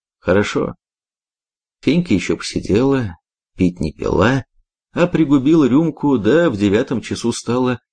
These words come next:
с хозяевами прощаться. Уходить, мол, пора, поздно. И со мной попрощалась. «Спасибо, — говорит Волк, —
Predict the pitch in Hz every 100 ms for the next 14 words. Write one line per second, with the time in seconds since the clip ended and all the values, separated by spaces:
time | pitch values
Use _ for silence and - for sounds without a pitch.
0 | _ - - 120 92 104 123 117 107 110
1 | 110 - 90 73 - - - - _ _
2 | _ _ _ 113 - 135 196 - 202 135
3 | 110 90 - - _ _ - 104 120 139
4 | 110 - _ _ _ _ - 175 - 147
5 | 90 87 127 - _ 92 90 92 - -
6 | 90 92 90 - _ _ _ _ _ -
7 | - 131 - 185 180 175 156 131 143 170
8 | -